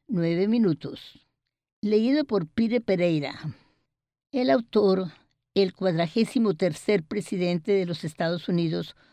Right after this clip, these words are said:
ofrece un perfil de su padre, George H W Bush. El cuadragésimo primer presidente.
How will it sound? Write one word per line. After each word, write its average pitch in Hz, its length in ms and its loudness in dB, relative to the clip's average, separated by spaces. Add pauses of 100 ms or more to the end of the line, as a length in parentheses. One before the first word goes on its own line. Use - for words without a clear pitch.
(220)
ofrece 247 520 0
un 214 140 2
perfil 208 520 0
de 214 100 0
su 202 160 -4
padre, 143 540 -2 (640)
George 185 500 0 (580)
H 190 580 0
W 175 580 0 (360)
Bush. 151 500 -4 (1000)
El 196 180 0
cuadragésimo 196 760 2
primer 190 400 0
presidente. 180 840 -4